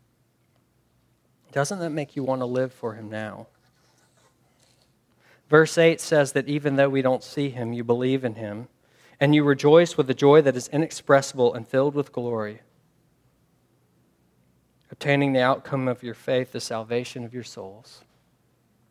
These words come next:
Peter's saying that, that that experience, that life, that relationship that we will have one day, someday, that we can actually start experiencing it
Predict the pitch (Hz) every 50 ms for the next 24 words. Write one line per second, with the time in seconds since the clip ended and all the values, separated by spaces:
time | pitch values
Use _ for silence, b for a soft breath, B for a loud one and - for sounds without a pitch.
0 | _ _ _ _ _ _ _ _ _ _ _ _ _ _ _ _ _ _ _ _
1 | _ _ _ _ _ _ _ _ _ _ _ _ - 185 180 190 185 - - 180
2 | 180 180 170 156 160 147 143 - - b b b b b b b b _ _ _
3 | _ _ _ _ _ _ _ _ _ _ _ _ _ _ _ _ _ _ _ _
4 | _ _ _ 147 135 - 170 175 180 170 - - - - 151 160 180 202 220 226
5 | 214 - - 165 165 156 151 143 143 156 175 196 190 - 165 143 160 147 139 139
6 | 147 165 165 - 190 170 - - 202 196 190 - 160 147 160 170 175 160 151 135
7 | 156 160 160 170 151 143 156 156 160 156 156 147 - - 160 160 165 180 180 165
8 | 151 147 151 170 165 190 170 165 160 - - 151 - - 156 143 143 135 - -
9 | - 143 139 147 143 139 - 139 127 123 120 -